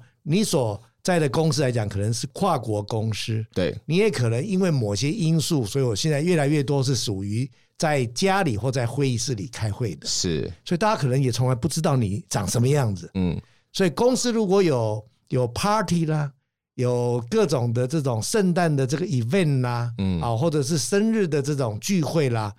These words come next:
Speaker 2: 嗯。
Speaker 1: 啊，或者说是有各种的，啊，对外的一些这个，啊，活动，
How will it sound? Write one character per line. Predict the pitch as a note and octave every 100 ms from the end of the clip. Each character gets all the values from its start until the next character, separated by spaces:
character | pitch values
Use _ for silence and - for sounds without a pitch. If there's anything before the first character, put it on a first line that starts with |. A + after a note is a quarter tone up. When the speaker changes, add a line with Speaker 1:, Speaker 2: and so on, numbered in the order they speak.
| -
Speaker 2:
嗯。 | F2 D2+
Speaker 1:
啊， | -
或 | A2+ F3
者 | D#3
说 | C3 D#3
是 | C3+ E3
有 | A2+
各 | G#2+ F3
种 | C#3 A2+ G#2
的， | G#2 A2+ A#2 - _
啊， | C3+ A#2
对 | - E3+
外 | E3 D3
的 | C3+
一 | D3
些 | A#2+ C#3+ C#3
这 | C#3
个， | B2 B2 A#2 A#2 - -
啊， | A2+
活 | - B2+ C#3
动， | G3 D3+